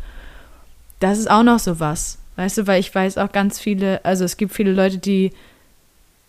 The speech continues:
sind, wenn jemand die fragt, „Und was machst du so?“ oder „Wer bist du so?“,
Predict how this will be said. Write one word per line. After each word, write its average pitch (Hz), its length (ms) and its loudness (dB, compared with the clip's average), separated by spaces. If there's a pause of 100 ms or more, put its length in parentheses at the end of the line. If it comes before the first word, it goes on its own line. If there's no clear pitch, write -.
(120)
sind, 226 320 4
wenn 214 120 6
jemand 202 260 4
die 196 60 0
fragt, 208 260 -2
„Und 208 120 2
was 196 160 0
machst 185 260 -2
du 240 180 6
so?“ 277 340 4
oder 208 220 4
„Wer 202 140 2
bist 202 280 -2
du 233 160 4
so?“, 277 380 4